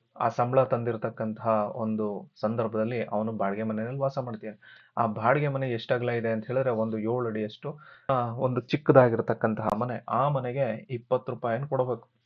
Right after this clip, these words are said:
ಅದು ಜಾಸ್ತಿ ಆಗೋಯ್ತು ಅವನಿಗೆ. ಅಂತಹ ಇಪ್ಪತ್ತು ರೂಪಾಯಿಯನ್ನ ಕೊಟ್ರೆ ಉಳಿದಿರತಕ್ಕಂಥದ್ರಲ್ಲಿ ಹೇಗೆ ನಾನು ಮನೆಯ ನಿರ್ವಹಣೆಯನ್ನ ಮಾಡ್ಬೇಕು ಅಥವಾ ಮಾಡ್ತೀನಿ ಅನ್ನೋ ಯೋಚನೆಯಲ್ಲಿ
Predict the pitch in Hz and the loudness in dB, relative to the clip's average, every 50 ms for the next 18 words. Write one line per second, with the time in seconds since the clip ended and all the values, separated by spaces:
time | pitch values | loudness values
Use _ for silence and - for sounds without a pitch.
0 | _ _ - 139 151 151 - 123 110 127 - - - 135 127 120 113 107 101 - | _ _ -2 0 0 2 4 4 2 2 0 -2 0 0 0 0 0 -2 -4 -6
1 | 104 104 113 117 - - _ _ - - - - - - 110 131 143 139 147 135 | -8 -10 -12 -14 -16 -20 _ _ -20 -20 -20 -16 -4 -2 -2 -2 0 0 4 4
2 | 143 135 120 113 - 139 135 - 135 120 135 127 120 117 120 113 110 - 117 110 | 4 4 4 4 2 2 2 2 -2 -2 -2 -2 -2 -4 -4 -6 -4 -6 -6 -4
3 | 127 131 120 117 120 127 135 123 110 123 110 - 117 110 113 120 113 113 117 113 | -4 -4 -4 -2 -2 -4 -4 -4 -6 -6 -6 -4 -6 -4 -4 -4 -4 -4 -4 -6
4 | 113 113 110 120 131 139 143 131 131 123 113 110 107 - 117 127 - 110 113 107 | -6 -8 -4 -2 0 0 0 0 -4 -4 -4 -6 -6 -6 -8 -10 -8 -8 -4 -2
5 | 113 113 117 139 139 - - - - _ _ - 113 113 113 113 123 120 120 117 | -2 -2 -2 -4 -6 -10 -18 -20 -20 _ _ -6 -4 -2 0 0 0 0 0 -2
6 | 113 113 113 - 113 113 110 107 101 101 104 104 98 98 101 98 95 - - 107 | -2 -2 -2 -2 -2 -4 -4 -2 0 0 0 0 0 -4 -6 -8 -8 -8 -6 -4
7 | 104 104 104 - 113 107 95 95 104 117 123 120 - 113 104 104 104 107 - - | -4 -4 -2 -2 -4 -2 -2 0 0 0 0 -2 -4 -4 -4 -4 -6 -6 -6 -6
8 | 104 104 107 104 98 107 117 123 120 - 117 107 107 101 110 127 123 104 104 - | -4 -4 -4 -4 0 0 0 0 0 -4 -4 -4 -2 -2 -2 -2 -2 -2 -4 -8